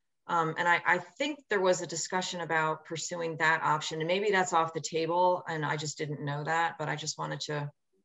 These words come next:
ask the question and maybe refresh our memories.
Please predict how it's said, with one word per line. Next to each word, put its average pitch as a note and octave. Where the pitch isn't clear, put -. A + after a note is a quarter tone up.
ask D3+
the D3+
question D#3
and D3
maybe D#3
refresh D3
our D#3
memories. C#3+